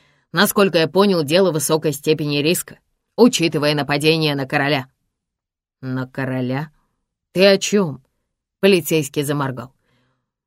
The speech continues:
"Ну, я невольно слышал разговор медсестёр о перестрелке неподалёку от Королевского дворца". Он с заговорщическим видом понизил голос.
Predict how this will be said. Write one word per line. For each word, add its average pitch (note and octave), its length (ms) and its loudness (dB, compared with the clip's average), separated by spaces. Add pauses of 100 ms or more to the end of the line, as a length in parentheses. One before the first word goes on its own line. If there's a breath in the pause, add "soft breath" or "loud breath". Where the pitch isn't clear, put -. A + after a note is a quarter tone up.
(120)
"Ну, G3 480 6
я F3+ 280 4
невольно G#3 520 4
слышал D#3 440 0
разговор D3+ 440 2
медсестёр D3+ 680 0
о F3 100 2
перестрелке D#3 840 0
неподалёку D3+ 560 0
от C#3+ 120 -2
Королевского C#3 640 -4
дворца". C3 520 -6 (720)
Он G#3 180 4
с - 80 -4
заговорщическим D3 1160 -4
видом D3+ 340 -4
понизил C3 520 -4
голос. B2 520 -8